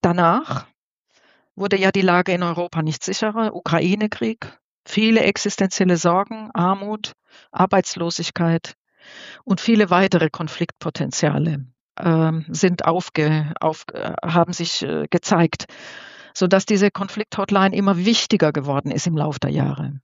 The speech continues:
Sie wird kostenlos, äh, bedient, also wir haben die null achthunderter Nummer und sie ist täglich aktiv, auch Samstag und Sonntag von acht bis acht Uhr abends. Und was machen die Kolleginnen und Kollegen, die,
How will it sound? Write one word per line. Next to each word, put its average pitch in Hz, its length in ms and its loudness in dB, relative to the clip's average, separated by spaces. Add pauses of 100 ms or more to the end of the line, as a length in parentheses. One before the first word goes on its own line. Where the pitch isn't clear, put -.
Sie 165 240 -4
wird 185 220 2
kostenlos, 214 1040 -4 (200)
äh, 170 360 2
bedient, 190 420 0
also 175 220 2
wir 170 100 6
haben 175 140 2
die 170 80 0
null 170 180 2
achthunderter 196 540 -2
Nummer 190 300 -4 (600)
und 202 220 4
sie 185 140 2
ist - 220 -2
täglich 240 460 2
aktiv, - 760 -2
auch - 360 -2
Samstag 233 460 0
und 220 100 -2
Sonntag 220 460 -2
von - 180 -4 (140)
acht - 400 0 (120)
bis - 240 -2
acht 180 280 -2
Uhr 170 120 0
abends. 147 560 -2 (300)
Und 185 220 0
was 190 160 4
machen 220 240 2
die 233 60 2
Kolleginnen 226 760 0
und 202 160 -8
Kollegen, 202 760 -4 (180)
die, 208 240 0